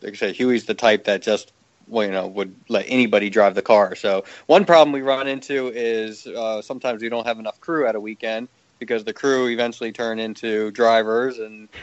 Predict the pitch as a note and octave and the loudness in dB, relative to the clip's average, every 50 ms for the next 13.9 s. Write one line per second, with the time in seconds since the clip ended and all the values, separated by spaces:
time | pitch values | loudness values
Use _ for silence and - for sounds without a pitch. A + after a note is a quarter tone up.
0 | - - _ _ A2 G#2+ G#2 G#2 G#2+ G#2 G2+ A#2 A#2 A#2 A#2+ A#2+ A#2+ - B2 A#2 | -20 -20 _ _ -6 -2 0 0 0 0 2 2 2 4 4 4 4 2 0 -2
1 | A2+ A#2+ B2 A#2 - - C#3+ C3 C#3+ D#3+ D3+ - C3 A#2+ B2 B2+ - - - - | 0 0 -2 -2 -4 -8 -6 0 0 0 2 2 0 -2 -2 -2 -4 -10 -18 -8
2 | - - - - - - - C3 B2+ B2 A#2+ A#2 A#2 A#2+ C3 B2+ C3 C#3 C#3 C#3 | -6 -6 -6 -4 -6 -6 -4 -2 -2 0 0 0 -2 -4 -6 -2 -2 0 0 0
3 | C3+ C#3 D3+ D3 C#3 - D3 C#3+ C3+ D3 D#3 - - D3 D3+ F3 F3 - F3+ F3+ | -2 -4 -4 -6 -2 2 2 2 2 0 -6 -4 0 2 2 4 4 4 2 2
4 | F3+ F3 E3+ E3+ E3 E3+ F3+ F#3 F3+ F3+ - D3+ D3 C#3+ C#3+ C3 C3+ C#3 C3+ - | 2 2 0 0 2 2 0 0 -2 -2 -4 -6 -6 -6 -8 -8 -12 -14 -14 -14
5 | - C#3 C#3 C#3+ C3+ C3 C3 B2+ - C#3+ C#3 - - C#3+ C#3 C#3+ C#3 C#3 C#3+ C#3+ | -16 -12 -6 -6 -4 -4 -6 -6 -6 -6 -6 -2 0 0 0 0 -2 -2 -4 -2
6 | C#3+ C#3 C3+ C#3 C#3+ D3 - - C3+ B2+ - - E3 E3 D3+ C#3 C3+ C3 - _ | -2 -2 -2 -2 -4 -4 -4 -10 -14 -14 -10 -8 -4 -2 -2 -2 -2 -4 -8 _
7 | _ _ _ _ - C3 A#2+ A#2+ A#2+ A#2 A#2 A#2 A#2 A#2 - B2 A#2 A2+ A2+ A2+ | _ _ _ _ -4 -4 -2 0 0 -2 -2 -4 -6 -6 -6 -6 -6 -4 -6 -8
8 | A2 - - A#2+ A2+ A2 A2+ A#2+ A#2 A2 B2+ B2 A#2+ - C3+ A#2+ A#2 - B2 - | -8 -8 -6 -4 -4 -4 -2 -4 -4 -2 -2 -4 0 0 0 0 0 -2 -8 -4
9 | - - B2 C3 C3+ C3 B2+ A#2+ A#2 A2 A2 A2+ A2 A2+ A2+ - A#2+ A#2 A2+ A2 | 0 4 6 6 6 6 4 0 -6 -10 -10 -10 -10 -12 -14 -14 -16 -16 -16 -16
10 | A2 G#2+ _ _ _ _ _ _ _ _ G#2 G#2 A2 A2+ A2+ A2 - A2+ G#2+ G#2+ | -20 -20 _ _ _ _ _ _ _ _ 0 2 2 2 2 0 -4 -4 -4 -2
11 | G#2 A#2 A#2 A2 - A2+ G#2+ A2 A2+ A#2 A2+ A2+ A2 G#2+ G#2+ - A2 G#2 G#2 G#2 | -2 -2 -2 -2 -2 0 2 2 4 4 2 0 -4 -10 -14 -12 -12 -12 -10 -10
12 | G2+ G2+ G2+ G2 _ A#2 - _ - - - A2 A#2 - - A2+ - A#2 A2 G#2+ | -12 -14 -14 -16 _ -20 -10 _ -8 -4 -2 -2 -2 -2 -2 -2 2 2 2 4
13 | G#2 G#2 G#2 G2+ G#2+ G#2+ G#2 G#2+ G#2+ G#2+ C#3 D3 C#3+ B2 A#2+ A#2+ A2+ | 2 2 0 0 0 0 -2 -2 -2 2 6 8 8 10 8 8 6